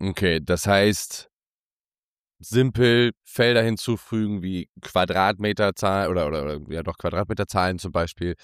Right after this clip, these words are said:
ähm, oder Ansichten anpassen. Auch kann ich, kann ich da zum Beispiel,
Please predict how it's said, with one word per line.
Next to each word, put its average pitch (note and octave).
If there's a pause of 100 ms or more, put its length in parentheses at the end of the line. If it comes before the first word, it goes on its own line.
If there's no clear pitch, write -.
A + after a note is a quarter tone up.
(300)
ähm, E2 (380)
oder E2 (640)
Ansichten A2
anpassen. A#2+
Auch G2
kann G#2+
ich, G2+
kann A2+
ich G2+
da G#2+
zum A2+
Beispiel, G#2+